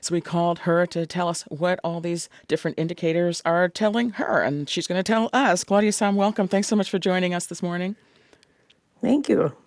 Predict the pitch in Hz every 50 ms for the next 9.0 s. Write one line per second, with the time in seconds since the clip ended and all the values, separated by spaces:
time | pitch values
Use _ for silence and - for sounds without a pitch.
0 | _ _ _ - - - - - - - - - 208 208 214 220 214 220 214 196
1 | - 190 196 208 202 - - 208 190 185 175 170 175 180 - - 165 160 151 -
2 | - 165 170 - - 165 160 151 - - 170 165 160 156 151 147 151 147 143 147
3 | 147 135 - - - 139 123 - - 135 127 - _ - 135 127 127 - - -
4 | 139 - - 147 - - 160 156 143 135 135 - - 156 143 135 131 143 143 151
5 | 131 - - - - - - - 202 214 233 269 - - 262 220 220 - - 190
6 | 196 220 - - - - 190 202 - - - - - - 170 196 202 - - 185
7 | - - - 185 175 170 170 165 160 160 165 160 - - 147 - - - - 165
8 | 180 185 180 170 160 147 139 135 127 - - 147 143 - - - 139 127 127 127